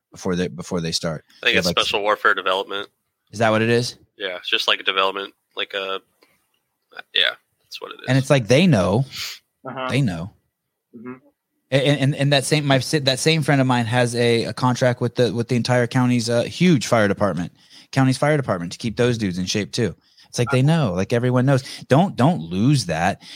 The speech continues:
Speaker 1: That's what they needed to embr-, that's what you guys need to embrace. Embra-, bring Dave back. Bring back, like, God, you wanna bring back the whole asshole squad. Get Andy too. Just hire all those dudes back and have them be your j-,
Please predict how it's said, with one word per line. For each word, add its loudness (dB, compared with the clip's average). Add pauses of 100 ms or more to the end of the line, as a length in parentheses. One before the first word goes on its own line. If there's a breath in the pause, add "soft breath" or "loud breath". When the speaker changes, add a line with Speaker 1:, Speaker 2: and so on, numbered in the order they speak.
(140)
Speaker 1:
That's 2
what -4
they 2
needed 2
to -2
embr-, -2
that's 2
what -2
you -2
guys 0
need -2
to -6
embrace. 0
Embra-, -2
bring 2
Dave 2
back. 0
Bring 0
back, 0
like, -6 (1000)
God, 0
you 2
wanna 4
bring 2
back 2
the -4
whole -2
asshole -2
squad. 0
Get 2
Andy 2
too. -2
Just -4
hire 2
all 4
those 0
dudes -4
back -2
and -4
have 0
them 0
be 0
your -2
j-, -16